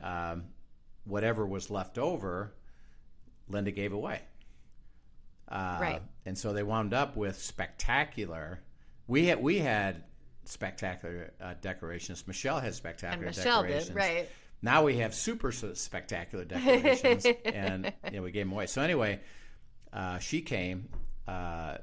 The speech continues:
Speaker 1: in mid, mid-November, uh, right before Thanksgiving, and she did the same. You know, we had already done this once for Christmas, so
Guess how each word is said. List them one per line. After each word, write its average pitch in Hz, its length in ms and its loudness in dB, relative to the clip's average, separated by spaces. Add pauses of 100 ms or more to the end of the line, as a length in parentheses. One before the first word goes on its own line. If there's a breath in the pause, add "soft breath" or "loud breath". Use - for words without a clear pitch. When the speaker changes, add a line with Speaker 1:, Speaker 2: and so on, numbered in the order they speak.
(260)
Speaker 1:
in 92 260 -4
mid, 107 260 0
mid-November, 87 640 -2 (720 soft breath)
uh, 85 200 -2
right 95 180 0
before - 240 2
Thanksgiving, 85 720 -4
and 87 540 -2 (320)
she 117 360 2
did 113 240 4
the 113 100 0
same. 107 200 -2
You 101 60 0
know, 90 220 0
we 117 140 8
had 135 80 12
already 120 240 8
done 107 260 4
this 90 220 4
once 95 300 2
for - 180 2
Christmas, 90 440 2
so 87 220 0